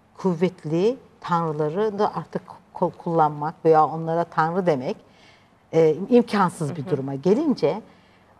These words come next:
Speaker 1: onların hepsi ya melek, ya büyük bir evliya veyahut da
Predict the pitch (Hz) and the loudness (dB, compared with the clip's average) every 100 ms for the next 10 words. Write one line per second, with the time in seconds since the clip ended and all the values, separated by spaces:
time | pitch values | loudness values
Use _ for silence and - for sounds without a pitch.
0 | _ 190 220 226 233 285 320 - _ _ | _ 2 2 4 2 0 -4 -16 _ _
1 | - 240 208 - 320 - - 214 240 202 | 0 0 0 -6 -6 -8 -2 0 0 2
2 | 226 262 190 143 143 214 - - - _ | 2 2 -2 -2 -4 -8 -16 -20 -20 _
3 | _ _ _ _ _ - _ 156 233 - | _ _ _ _ _ -20 _ 2 2 2
4 | 214 226 - 160 156 143 139 135 127 196 | -2 -2 -2 0 2 0 -2 -4 -2 -4
5 | 262 _ _ _ _ _ _ _ 190 233 | -6 _ _ _ _ _ _ _ 4 6
6 | 240 190 202 214 | 4 -2 -6 -6